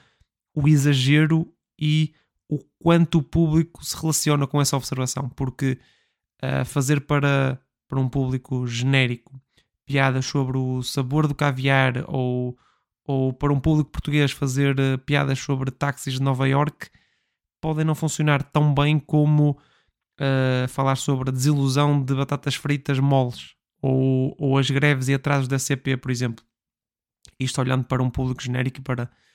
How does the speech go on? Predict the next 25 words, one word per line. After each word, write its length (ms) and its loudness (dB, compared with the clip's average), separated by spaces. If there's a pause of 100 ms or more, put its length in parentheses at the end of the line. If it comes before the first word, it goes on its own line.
(200)
um 120 -6
público, 600 -4 (640)
eh, 300 -6
português. 600 -4 (360)
Por 100 -2
isso 220 2
acho 200 0
que 220 4
é 80 4
um, 240 2 (100)
um 300 2
das, 240 0
uma 160 -2
das 100 0
coisas 200 -2
mais 200 2
importantes, 760 -2 (760)
eh, 460 -6
em, 420 -2
em 140 -4
stand-up 500 -2
é 60 0
mesmo 340 0
esta 280 -2
relação 600 -4